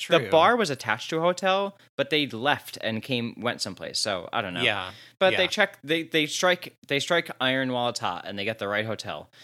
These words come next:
Speaker 1: And the guy at the front says that he recognized the man 'cause they have the pictures. And so they, he says that, you know, he's checked out already. He, you know, had no luggage, blah, blah, all the insinuations that he was using the room for sex.
Speaker 2: Sexual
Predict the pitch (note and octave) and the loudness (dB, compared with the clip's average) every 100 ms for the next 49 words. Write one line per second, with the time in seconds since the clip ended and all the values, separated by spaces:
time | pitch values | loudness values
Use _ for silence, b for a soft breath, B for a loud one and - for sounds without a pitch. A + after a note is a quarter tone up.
0 | B B - A#2 A2 G#2+ A2+ A2 C3 C#3 | B B -6 -4 -4 -4 -2 2 4 4
1 | A2+ - A2+ - G#2+ - - G#2 G2+ G2 | 0 -4 -4 -4 -4 -4 -4 -4 -4 -4
2 | - F#2+ C#3+ C#3 C3 C3 A#2 A#2+ A#2+ B2 | -4 -4 -2 2 2 0 -2 -2 -2 -4
3 | A2+ G#2+ G#2 C3+ - C3+ A#2 G#2 G2+ - | -4 -4 -6 -10 -14 -10 -6 -4 -4 -8
4 | A2+ - F#2+ B2 - G#2 G#2 G#2 - G#2 | -8 -8 -6 -4 -4 -4 -4 -2 -2 -2
5 | G#2 G2+ - A#2+ A2+ G#2 G2+ G#2+ G2 G2 | -2 -6 -4 -4 -2 -2 -2 -2 -2 -4
6 | - B B - A#2 A2 B2+ - C3+ - | -8 B B -6 -4 -2 -2 0 -2 0
7 | A2 G#2 G2+ G2 F#2+ F#2+ b _ C3 A2+ | -2 -2 -4 -4 -6 -8 b _ -4 -2
8 | A2 G#2 G2+ - - A2 G2+ F#2 - - | -2 -4 -6 -8 -8 -6 -6 -8 -14 -16
9 | G#2 F#2+ F#2 G2 C3+ C3 B2 A2 A2+ G#2+ | -16 -12 -8 0 2 4 2 0 -4 -4
10 | - C3+ B2+ A2 G#2+ G2+ G2+ G#2 F#2+ G#2+ | 2 6 6 4 2 -2 -4 -6 -6 -6
11 | - G#2+ G#2+ G2 F#2+ G2+ F#2 F#2+ F#2+ F#2 | -6 -6 -8 -8 -6 -4 -6 -8 -8 -10
12 | F2 F2 F#2+ F#2 F#2+ B B B B B | -10 -8 -6 -6 -8 B B B B B
13 | B B B - - E3 D#3 - - B2+ | B B B -4 2 4 4 2 2 4
14 | A2 | 4